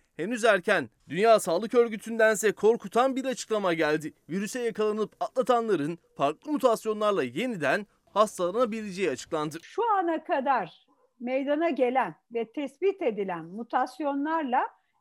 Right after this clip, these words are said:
Speaker 2: yeniden infekte olma olasılığı yok. Ama kötü senaryoda eğer çok büyük bir mutasyon meydana gelirse, evet, e, koruyucu antikor olmayacağı için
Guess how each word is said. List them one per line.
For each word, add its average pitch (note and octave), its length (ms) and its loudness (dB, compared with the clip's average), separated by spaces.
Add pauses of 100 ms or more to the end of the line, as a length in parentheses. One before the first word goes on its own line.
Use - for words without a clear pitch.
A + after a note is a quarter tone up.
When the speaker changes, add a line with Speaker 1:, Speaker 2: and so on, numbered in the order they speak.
Speaker 2:
yeniden C#4 560 0
infekte C#4+ 520 -4
olma D#4 440 0
olasılığı D#4 640 0
yok. D4 300 2 (120)
Ama B3 280 2
kötü A#3 300 -2
senaryoda F#3+ 800 -4 (440)
eğer C4+ 420 6
çok G#4 320 -4
büyük D#4 400 0
bir C#4+ 120 -2
mutasyon C4+ 680 -2
meydana A3+ 480 -4
gelirse, A#3+ 760 -2 (360)
evet, E4+ 300 2 (240)
e, A#3 380 4
koruyucu C4+ 440 2
antikor C#4+ 500 0
olmayacağı A#3 920 0
için D#4 420 -8